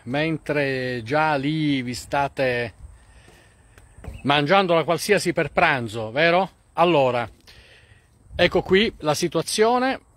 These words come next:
il gommone è ritornato nuovamente qui nel fiume, a mare, e ho scelto i bidoni da, i serbatoi da portarmi dietro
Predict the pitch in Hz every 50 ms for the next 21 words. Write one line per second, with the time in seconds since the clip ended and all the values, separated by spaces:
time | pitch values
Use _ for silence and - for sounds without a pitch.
0 | _ _ _ _ _ _ - 139 139 131 156 156 165 180 196 208 196 175 170 165
1 | 156 147 135 156 202 190 - 175 156 151 160 151 143 143 - - 135 123 120 117
2 | 117 123 131 131 131 135 139 135 127 - 127 117 - - - 135 131 123 120 120
3 | 117 117 117 - - - 151 156 175 208 220 220 196 156 127 123 127 135 156 180
4 | 196 220 247 254 - - _ _ _ - 147 170 190 175 - - _ - - _
5 | _ - - _ _ _ _ _ - 156 143 - - - 190 196 190 - - -
6 | 202 196 196 190 160 170 175 160 131 131 190 185 170 156 151 151 147 151 160 160
7 | 156 143 117 135 135 131 127 123 117 113 - - - - - - - - - -
8 | - - - 131 - 175 175 170 196 190 - 175 165 156 143 151 143 - 165 151
9 | - - 143 127 123 117 110 127 147 147 135 135 127 120 117 - - 131 131 139
10 | 139